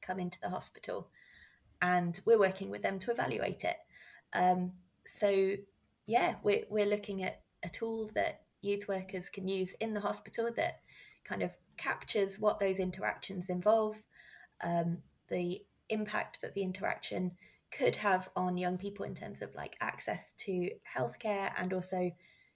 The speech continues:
if there's any impact on readmissions in the future, if it supports those young people to be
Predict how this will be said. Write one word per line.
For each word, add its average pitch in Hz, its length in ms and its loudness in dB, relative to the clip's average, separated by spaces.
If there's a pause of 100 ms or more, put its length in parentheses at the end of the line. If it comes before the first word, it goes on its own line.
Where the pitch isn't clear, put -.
(200)
if 202 400 2 (120)
there's 180 260 4
any 185 240 0
impact - 480 -4
on 180 240 -2
readmissions 196 720 -2
in 180 100 -2
the 180 60 -4
future, 226 580 -2 (320)
if - 200 -4
it - 120 -2
supports 202 420 -2
those 190 200 -2
young 185 160 -2
people 185 300 -6
to - 140 -10
be - 180 -12